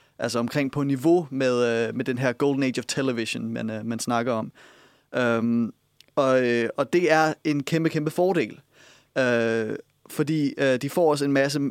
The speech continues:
et kæmpestort indskud af, øh, investeringer, som, øh, som gør, at de kan bruge en helt vild masse penge på at,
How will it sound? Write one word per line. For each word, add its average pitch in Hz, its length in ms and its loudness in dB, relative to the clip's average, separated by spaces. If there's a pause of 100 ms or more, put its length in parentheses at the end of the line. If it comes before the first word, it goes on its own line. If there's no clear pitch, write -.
(360)
et 139 140 -8
kæmpestort 180 460 0
indskud 156 580 -2
af, 120 340 0
øh, 120 320 -2
investeringer, 123 800 -2 (420)
som, 131 300 0
øh, 123 140 2
som 131 160 -6
gør, 139 160 2
at 135 240 -2
de 135 80 -8
kan 131 320 -2 (140)
bruge 185 580 4
en 156 140 2
helt 151 340 -2
vild 151 100 0
masse 135 280 0
penge 139 400 -2
på 131 320 -4
at, 123 420 -2